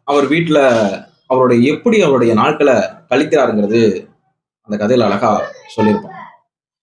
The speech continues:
அவருக்கு பெரும் துணையாக இருக்கிறது என்ன அப்படின்னு கேட்டோம்னா, புத்தகங்கள் தான். அந்த புத்தகங்களோடு தொடர்ந்து வாசிப்பாரு.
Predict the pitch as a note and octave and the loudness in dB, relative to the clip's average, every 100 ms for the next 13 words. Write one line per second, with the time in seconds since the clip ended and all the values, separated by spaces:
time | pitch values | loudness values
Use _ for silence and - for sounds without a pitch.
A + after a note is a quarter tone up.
0 | _ _ _ _ - G3 G#3+ G#3+ C4 C4+ | _ _ _ _ -2 0 0 0 0 -2
1 | - _ G3 A#3+ B3 G3 G3+ G#3+ G3 G#3+ | -6 _ 0 2 0 2 2 2 2 2
2 | A3+ A3+ - - - E3+ F3 F3 C#3+ C3 | 0 -2 -12 -20 -2 0 0 0 0 0
3 | D#3+ B2 A2+ A2+ A2 G#2+ C3 A#2 G2 - | 0 0 0 -2 2 2 2 0 -4 -10
4 | - - - C#3 C3 G#2+ G2 G2+ - _ | -20 -20 -4 -4 -2 -4 -6 -10 -18 _
5 | _ _ _ _ D#3 F3 E3+ E3+ B3 A3 | _ _ _ _ -2 0 0 2 2 2
6 | F#3+ E3+ E3 F3 A#3 A3 - G#3 A3 A#3+ | 2 2 2 2 0 -2 -2 0 2 0
7 | B3 C4+ G3+ D#3+ A#2 G#2 - | 2 2 2 0 -2 -4 -6